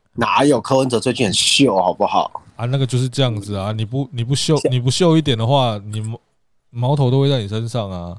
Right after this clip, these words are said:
Speaker 1: 但我的意思是，他的秀，你觉得是作秀还是真秀？
Speaker 2: 台湾人的第一个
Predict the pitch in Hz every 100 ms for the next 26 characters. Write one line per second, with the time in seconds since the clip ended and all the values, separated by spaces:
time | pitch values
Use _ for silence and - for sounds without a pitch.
0 | _ _ _ _ 202 147 143 165 135 135
1 | - - 170 156 - 180 117 107 98 123
2 | 135 143 - 120 107 156 120 - 95 110
3 | - 113 107 - 127 101 - - - _
4 | - 131 156 175 147 123 123 139 135 131
5 | 110 104 95